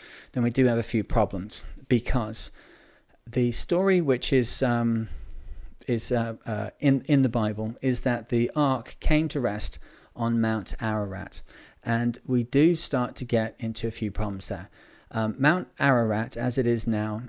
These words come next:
is part of a, um, is, is, uh, a, a complicated option for being the place where the ark came to rest. Um, you're looking at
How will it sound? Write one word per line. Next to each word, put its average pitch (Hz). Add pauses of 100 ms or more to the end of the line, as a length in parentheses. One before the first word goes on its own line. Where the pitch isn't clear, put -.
is 113
part 113
of 104
a, 110
um, 101 (560)
is, 107
is, - (100)
uh, 104 (380)
a, 147
a -
complicated 139
option 113
for 113 (240)
being 123
the 113
place -
where 110 (140)
the 107 (420)
ark 110
came 110 (180)
to 107
rest. 98 (560)
Um, 104 (380)
you're 123
looking 143
at 120